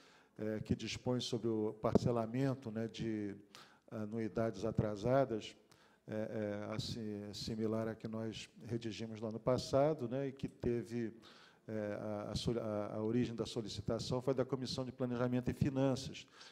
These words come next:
Eu até gostaria de, é, é, retirar esse ponto de pauta, quer dizer, não, não colocar em discussão, era apenas para prestar um informe, e o material tá no Dropbox dos colegas, porque nós precisamos,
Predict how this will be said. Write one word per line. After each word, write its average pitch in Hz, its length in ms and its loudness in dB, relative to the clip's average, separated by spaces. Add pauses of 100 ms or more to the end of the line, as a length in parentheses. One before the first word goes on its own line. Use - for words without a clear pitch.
(280)
Eu 117 120 -2
até 123 260 0
gostaria 127 540 4
de, 127 360 0 (440)
é, 117 280 4
é, 113 420 0
retirar 139 580 4
esse 110 220 -2
ponto 110 380 -4
de 98 120 -8
pauta, 127 420 2
quer 95 140 -4
dizer, 101 120 -4
não, 104 180 -6
não 113 180 0
colocar 107 440 -2
em 104 40 -8
discussão, 135 640 -2
era 110 180 2
apenas 117 360 -4
para 107 280 -4
prestar 107 460 -4
um 107 120 -4
informe, 113 580 2 (380)
e 110 540 0
o 110 100 -4
material 113 520 4
tá 117 180 4
no 113 120 -2
Dropbox 113 560 0
dos 120 160 -6
colegas, 113 640 4 (680)
porque 113 300 2
nós 120 160 0
precisamos, 120 800 -2